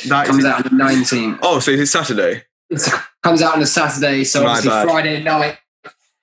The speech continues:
Speaker 2: No worries, Friday
Speaker 1: Oh,
Speaker 2: night at
Speaker 1: yeah,
Speaker 2: midnight
Speaker 1: yeah.
Speaker 2: is when it will drop.
Speaker 1: I got you, I
Speaker 2: Um,
Speaker 1: got you.
Speaker 2: it's been a long time coming.
Speaker 1: Yeah, yeah. So, so how long have you been sort of doing music then?
Speaker 2: Well, um, I got my first guitar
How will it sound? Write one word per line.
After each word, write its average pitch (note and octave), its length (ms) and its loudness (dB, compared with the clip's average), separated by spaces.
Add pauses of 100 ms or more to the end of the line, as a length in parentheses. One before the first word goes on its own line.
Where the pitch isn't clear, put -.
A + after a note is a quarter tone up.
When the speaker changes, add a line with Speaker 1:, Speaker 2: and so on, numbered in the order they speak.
(160)
Speaker 2:
No E3 140 0
worries, D3+ 320 0
Friday E3 320 0
Speaker 1:
Oh, D3 60 2
Speaker 2:
night C#3+ 260 0
at B2+ 160 -2
Speaker 1:
yeah, B2+ 220 2
Speaker 2:
midnight G#2+ 260 0 (100)
Speaker 1:
yeah. - 80 -20 (520)
Speaker 2:
is C3 180 -2
when C3+ 140 2
it A#2+ 100 -4
will B2 60 -2
drop. A#2+ 400 -4 (240)
Speaker 1:
I A2 120 2
got G#2+ 200 2
you, G#2+ 100 2
I B2+ 200 0
Speaker 2:
Um, A2+ 60 -2
Speaker 1:
got A2+ 140 0
you. G2+ 180 -2 (280)
Speaker 2:
it's - 340 -6
been C3+ 100 2
a B2+ 60 2
long C3 220 2
time B2+ 320 0
coming. A#2+ 440 0 (280)
Speaker 1:
Yeah, A#2+ 260 0
yeah. D3+ 320 0
So, C#3 380 0 (300)
so D3 100 -10
how F#3 180 0
long G3 120 0
have E3+ 120 -6
you F3 60 -6
been F3 140 -2
sort D3 180 0
of C#3+ 60 -6
doing D3+ 200 -2
music G#2 320 -6
then? G2+ 260 -10 (960)
Speaker 2:
Well, C3 360 2
um, B2+ 300 0
I A#2+ 80 -4
got D3 140 -4
my C3 120 0
first D#3 460 0
guitar C3 800 0